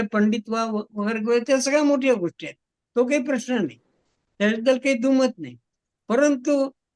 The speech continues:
तपस्या आणि व्रतस्थ जीवन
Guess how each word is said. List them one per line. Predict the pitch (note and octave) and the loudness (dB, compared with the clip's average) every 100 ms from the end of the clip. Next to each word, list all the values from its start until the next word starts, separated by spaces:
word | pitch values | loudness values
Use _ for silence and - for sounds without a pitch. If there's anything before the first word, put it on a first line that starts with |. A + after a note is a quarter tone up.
| - | -4
तपस्या | G3 A#3+ B3+ - C4+ C#4 C#4+ C4+ - _ _ _ | 0 2 2 0 2 2 0 -6 -16 _ _ _
आणि | A3+ B3+ C4+ C4+ C4+ C4+ | -4 -2 0 0 2 0
व्रतस्थ | A#3+ G3+ G#3+ G#3+ A#3 - - | -2 0 0 2 0 0 0
जीवन | B3 G3 F#3 D#3+ C#3 | 0 0 0 0 -2